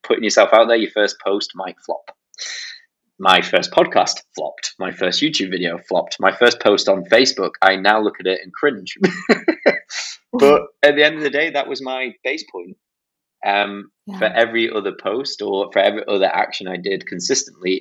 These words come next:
Speaker 1: I got critical feedback to hone in. Um, things are made in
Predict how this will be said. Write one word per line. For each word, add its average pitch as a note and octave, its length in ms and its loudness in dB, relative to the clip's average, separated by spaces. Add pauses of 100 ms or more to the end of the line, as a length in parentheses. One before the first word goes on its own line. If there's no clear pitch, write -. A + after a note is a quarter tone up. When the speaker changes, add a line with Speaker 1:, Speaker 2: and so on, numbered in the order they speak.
Speaker 1:
I F#2+ 60 4
got G2 220 -4
critical - 420 -6
feedback F2+ 480 -4
to F#2 100 -4
hone F#2+ 300 2
in. A2 220 -4 (840)
Um, F#2+ 800 0 (240)
things B2 240 2
are B2+ 60 6
made G#2 260 6
in F#2+ 240 0